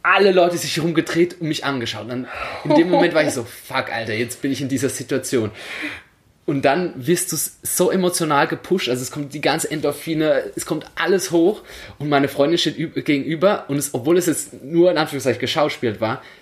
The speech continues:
die hat fast geheult, die war so emotional, auch wir waren so beide bei der Sache und dann sag ich so,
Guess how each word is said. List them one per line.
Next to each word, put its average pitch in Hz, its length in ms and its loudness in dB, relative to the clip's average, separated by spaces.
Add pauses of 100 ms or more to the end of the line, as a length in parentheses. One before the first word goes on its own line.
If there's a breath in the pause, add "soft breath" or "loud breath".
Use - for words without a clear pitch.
(140 loud breath)
die 127 100 -6
hat 117 100 -6
fast - 300 -4
geheult, 127 300 -2
die 113 80 -6
war 113 100 -2
so 156 220 2
emotional, 151 580 2
auch 120 120 2
wir 131 120 2
waren 131 140 2
so 160 100 -2
beide 151 300 2
bei 139 100 2
der 127 140 -2
Sache 165 240 2
und 147 60 2
dann 127 100 2
sag 135 160 2
ich 120 80 -4
so, 123 120 2